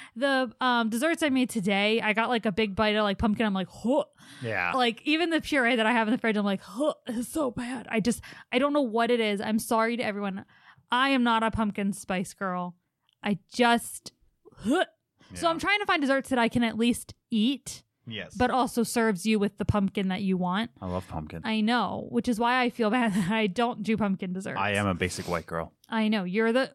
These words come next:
Speaker 1: we bow, we, eh, you and I together make one whole white girl
Speaker 2: Yes.
Speaker 1: with our things.
Speaker 2: Mm-hmm.
Speaker 1: Um, but yeah, so yesterday, like I said, I made a quiche and I had a,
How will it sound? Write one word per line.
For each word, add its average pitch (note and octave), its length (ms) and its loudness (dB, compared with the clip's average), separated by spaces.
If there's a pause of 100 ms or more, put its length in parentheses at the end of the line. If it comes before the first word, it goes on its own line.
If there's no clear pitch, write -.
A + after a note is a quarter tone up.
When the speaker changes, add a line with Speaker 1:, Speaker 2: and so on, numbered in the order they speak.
Speaker 1:
we C#4+ 300 2
bow, B3+ 320 0
we, D4+ 420 0 (220)
eh, A#3 40 -6 (140)
you A#3+ 320 -2
and D#4 100 0
I D4 120 0
together A#3 280 0
make F#3+ 200 -6
one G3 180 2
whole G3 220 2
white - 220 -6
girl - 320 -14 (100)
Speaker 2:
Yes. A#2 260 -4
Speaker 1:
with G#3+ 220 4
our G3 160 2
things. - 600 -4
Speaker 2:
Mm-hmm. D#3+ 500 -4
Speaker 1:
Um, G3+ 520 0 (1400)
but B3+ 120 4
yeah, G#3+ 240 0
so A#3+ 400 0 (1160)
yesterday, D4 380 2
like C#4+ 120 4
I - 20 -2
said, A#3 160 2
I G#3 80 0
made G#3 160 0
a G3+ 60 -2
quiche E4+ 300 0
and B3 100 0
I A3 40 2
had G#3+ 140 0
a, G#3+ 100 -6